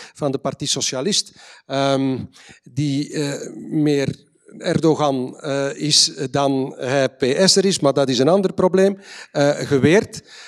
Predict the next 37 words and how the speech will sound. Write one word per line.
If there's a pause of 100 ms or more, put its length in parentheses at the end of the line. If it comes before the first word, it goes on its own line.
Eh,
wanneer
ik
met
Wilders
dat
wil
gaan
bezoeken,
ga
eens
naar,
eh, (120)
de
Muiden
in
Gent.
Ga
eens (180)
gewoon
in
een
aantal
van
die
zogenaamde, (300)
eh,
multiculturele
paradijzen, (280)
eh,
à
la
Molenbeek
en
dergelijke
gaan
kijken.